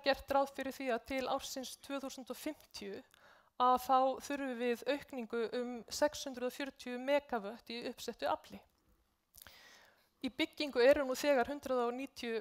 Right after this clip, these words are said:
megavött og það er þá stækkun Búrfellsvirkjunar og Þeistareykjavirkjun. Við þurfum að passa okkur samt aðeins að leggja þetta ekki bara beint saman vegna þess að til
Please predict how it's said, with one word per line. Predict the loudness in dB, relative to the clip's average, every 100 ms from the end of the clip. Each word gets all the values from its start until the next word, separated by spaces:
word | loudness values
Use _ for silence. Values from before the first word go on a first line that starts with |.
| -4
megavött | -6 -4 -6 -8 -10 _ -16 -12 -8
og |
það | -2 0 0
er | 0
þá | 0 0 -2
stækkun | -2 -4 -4 -12 -12
Búrfellsvirkjunar | -10 -10 -10 -10 -8 -6 -4 -4
og | -4 -4 -4 -6
Þeistareykjavirkjun. | -6 -6 -6 -6 -8 -8 -14 -14 -20 _ -20 -12
Við | -10
þurfum | -8 0
að |
passa | 0 0
okkur | -4 -8
samt | -2 2
aðeins | 4 2 0
að |
leggja | 0 0 -4
þetta | -8
ekki | -6
bara | -6 -4
beint | -6 -6
saman | -2 -2 -2 -2
vegna | -4 -4 -4
þess | -4
að |
til | -6